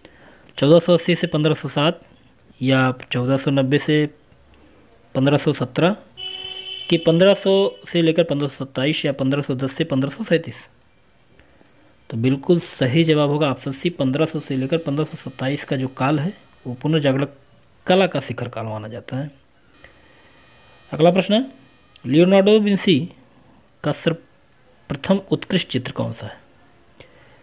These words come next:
आंधी घाटी का चित्र, मोनालिसा, लाफ्टर सफर या वर्जिन द, वर्जिन ऑफ द रॉक्स? तो सही जवाब होगा यहाँ पे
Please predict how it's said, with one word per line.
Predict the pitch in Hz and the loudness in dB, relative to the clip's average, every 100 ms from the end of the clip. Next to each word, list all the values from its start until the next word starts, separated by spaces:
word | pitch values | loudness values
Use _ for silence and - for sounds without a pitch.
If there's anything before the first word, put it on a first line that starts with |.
| - - _ - | -20 -20 _ 0
आंधी | 139 160 | 2 4
घाटी | 143 147 | 2 0
का | 147 | -4
चित्र, | 135 180 - - _ _ - - _ _ _ _ - | -6 -8 -12 -20 _ _ -20 -20 _ _ _ _ -8
मोनालिसा, | 135 139 135 131 170 202 | -2 0 0 -2 -2 -2
लाफ्टर | 165 131 - | -2 -4 -6
सफर | - 131 160 180 - _ - - - - _ - | -10 -2 -2 -2 -6 _ -20 -20 -20 -20 _ 0
या | 143 | 2
वर्जिन | 135 135 156 180 | 2 2 2 2
द, | 160 160 123 120 - 123 | 2 0 -4 -8 -10 -8
वर्जिन | 127 156 160 | -2 0 0
ऑफ | 131 | 0
द | 127 | -4
रॉक्स? | - - - - _ _ _ _ _ _ _ - - - _ _ - | -8 -12 -20 -20 _ _ _ _ _ _ _ -20 -20 -20 _ _ -14
तो | |
सही | 123 - 135 156 | -12 -6 0 2
जवाब | 160 160 160 135 | 4 4 2 0
होगा | 135 151 | 0 2
यहाँ | 143 135 | 2 0
पे | 139 156 | -2 -4